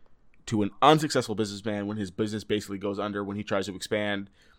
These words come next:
to basically a writer about his, uh, you know, his failures and kind of, like, a kinda do better kind of book in the very last season. April Ludgate, played by Aubrey Plaza, who basically, like, the character was, like, written for. Like, they cast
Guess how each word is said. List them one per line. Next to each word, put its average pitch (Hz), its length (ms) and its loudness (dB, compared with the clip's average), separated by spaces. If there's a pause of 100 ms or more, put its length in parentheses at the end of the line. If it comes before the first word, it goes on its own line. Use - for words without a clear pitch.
(220)
to 120 80 -2
basically 113 380 4
a 101 80 2
writer 104 420 6
about 98 320 4
his, 98 540 -2 (100)
uh, 82 560 2 (320)
you 113 80 0
know, 104 80 0
his 101 160 -4
failures 104 560 2
and 98 80 -8
kind 98 160 -4
of, 90 100 -8
like, 92 220 -4
a 92 160 -8
kinda 95 240 -8
do 98 200 -6
better 101 300 -2
kind 107 220 0
of 101 80 -6
book 113 260 -2 (460)
in 107 240 0
the 104 80 -2
very 104 200 4
last 104 300 4
season. 110 480 -4 (800)
April 147 280 8
Ludgate, 131 600 6
played 113 260 0
by 101 280 0 (140)
Aubrey 120 540 12 (600)
Plaza, 90 400 -10 (880)
who 143 120 -2
basically, 196 340 8
like, 220 80 8
the 160 80 0
character 151 300 6
was, 139 100 4
like, 123 140 6
written 117 240 0
for. 147 320 4
Like, 120 140 0
they 120 140 2
cast 117 440 4